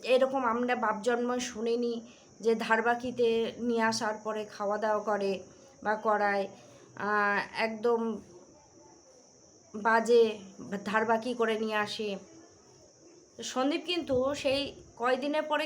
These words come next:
কিন্তু জিনিসগুলো মিটিয়ে দিয়েছিল। একটা অনুষ্ঠান হলে আমরাও সাপোজ এরকম করি, কিন্তু কার বাড়ি কী হয় আমি জানি না। আমার শ্বশুরবাড়িতেও এরকম হয়, আমার বাবার বাড়িতেও এরকম হয়। কি একটা ফর্দ দেওয়া হয়, তারপরে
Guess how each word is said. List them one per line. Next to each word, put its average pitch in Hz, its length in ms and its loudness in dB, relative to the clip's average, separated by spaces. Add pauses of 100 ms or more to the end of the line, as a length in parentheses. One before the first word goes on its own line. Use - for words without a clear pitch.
কিন্তু 285 180 -6 (100)
জিনিসগুলো 247 420 -4
মিটিয়ে 247 460 -4
দিয়েছিল। 170 360 -4 (460)
একটা 226 200 -2 (120)
অনুষ্ঠান 247 420 0
হলে 269 240 0 (160)
আমরাও 277 260 2 (440)
সাপোজ 277 280 -2 (120)
এরকম 233 260 -2 (120)
করি, 185 160 0
কিন্তু 165 340 -8 (260)
কার 220 200 0
বাড়ি 247 240 0
কী 262 140 -2
হয় 247 160 -4
আমি 226 100 -6
জানি 165 340 -4
না। 160 60 -8 (800)
আমার 226 160 2
শ্বশুরবাড়িতেও 233 640 0
এরকম 277 320 0
হয়, 294 280 -4 (100)
আমার 214 300 -4
বাবার 208 260 0
বাড়িতেও 226 340 0
এরকম 185 360 -2 (100)
হয়। 160 160 -8 (580)
কি - 100 -6 (120)
একটা 233 160 -2
ফর্দ 226 300 -2 (160)
দেওয়া 269 240 2
হয়, 311 180 -2 (460)
তারপরে 220 240 0